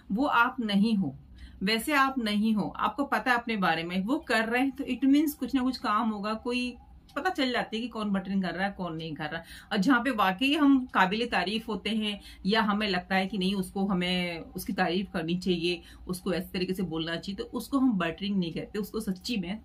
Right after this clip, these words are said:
तारीफ कहते हैं। तो ऐसे लोगों से भी दूर रहिए जो कि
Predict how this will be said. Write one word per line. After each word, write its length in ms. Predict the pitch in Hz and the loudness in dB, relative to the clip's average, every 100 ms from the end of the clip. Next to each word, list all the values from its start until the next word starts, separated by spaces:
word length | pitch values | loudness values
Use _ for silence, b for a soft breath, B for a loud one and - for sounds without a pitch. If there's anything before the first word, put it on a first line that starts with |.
| - | -4
तारीफ 340 | 147 147 - - | -2 -2 -4 -10
कहते 220 | 139 151 | -8 -6
हैं। 160 | 151 147 B B B - | -6 -8 B B B -14
तो 120 | - | -4
ऐसे 240 | 214 247 | -2 2
लोगों 280 | 294 254 247 | 2 2 0
से 140 | 233 240 | -2 -4
भी 120 | 233 180 - | -4 -6 -8
दूर 380 | 156 175 233 208 | -4 0 0 2
रहिए 320 | 190 208 220 | 0 2 -2
जो 240 | 180 190 | -2 -4
कि 380 | 180 - 214 190 | -4 -6 -4 -4